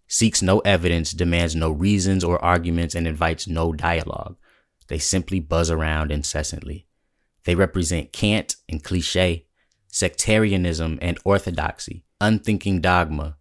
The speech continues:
and narcissistic self-righteousness. Swatting the flies away and dreaming big is clearly no simple assignment. We are entangled and weighed down by the heavy chains of uniformity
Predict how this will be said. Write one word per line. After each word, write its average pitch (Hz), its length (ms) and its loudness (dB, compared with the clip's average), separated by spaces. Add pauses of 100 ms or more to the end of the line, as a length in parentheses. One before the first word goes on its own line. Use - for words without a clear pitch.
(100)
and 82 180 0
narcissistic 90 680 -2
self-righteousness. - 840 -6 (800)
Swatting 107 460 4
the 123 80 4
flies 104 400 -2
away 85 460 0 (220)
and 90 140 -2
dreaming 98 440 4
big 90 480 4
is 90 120 -2
clearly 101 540 2
no 90 240 2
simple 87 420 -2
assignment. 82 540 -2 (600)
We 101 120 4
are 104 80 6
entangled 101 540 4
and 87 100 4
weighed 92 300 6
down 90 320 4
by 87 140 6
the 87 80 4
heavy 92 320 -2
chains 90 400 0
of 78 100 -2
uniformity 95 800 0